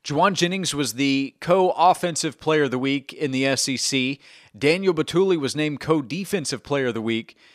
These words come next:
in the conference. And then Brandon Kennedy was the S E C offensive lineman of the week. This is pretty incredible. Saw this from U T on Monday,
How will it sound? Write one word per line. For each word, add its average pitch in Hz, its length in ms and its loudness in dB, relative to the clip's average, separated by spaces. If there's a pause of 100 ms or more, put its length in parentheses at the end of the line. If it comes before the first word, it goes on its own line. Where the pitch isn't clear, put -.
(180)
in 127 120 -6
the 123 80 -4
conference. 131 580 0 (340)
And 143 160 -2
then 147 140 0
Brandon 165 340 0
Kennedy 170 400 -2
was 131 200 -2
the 143 160 2
S 156 180 2
E 165 60 -2
C 160 380 0
offensive 151 520 0
lineman 143 640 0
of 110 160 -2
the 113 100 -2
week. - 320 -8 (340)
This 180 280 6
is 220 140 2
pretty 147 240 4
incredible. 104 560 2
Saw 185 280 8
this 185 180 0
from 165 220 -2
U 175 140 -2
T 175 320 -2
on 139 260 0
Monday, 131 640 2